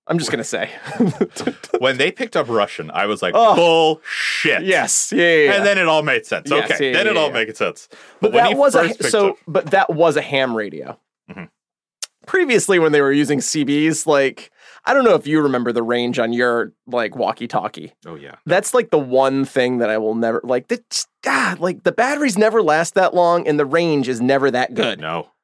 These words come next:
Speaker 1: Ever.
Speaker 2: No.
Speaker 1: Um, that's, like, the one suspense of disbelief that I always have to say, like, "The, God, the walkie-talkies just won't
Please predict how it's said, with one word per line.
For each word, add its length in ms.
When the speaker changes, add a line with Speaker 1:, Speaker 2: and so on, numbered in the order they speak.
Speaker 1:
Ever. 360
Speaker 2:
No. 360
Speaker 1:
Um, 460
that's, 300
like, 100
the 80
one 480
suspense 420
of 80
disbelief 720
that 140
I 100
always 240
have 220
to 300
say, 180
like, 300
"The, 140
God, 260
the 80
walkie-talkies 880
just 220
won't 220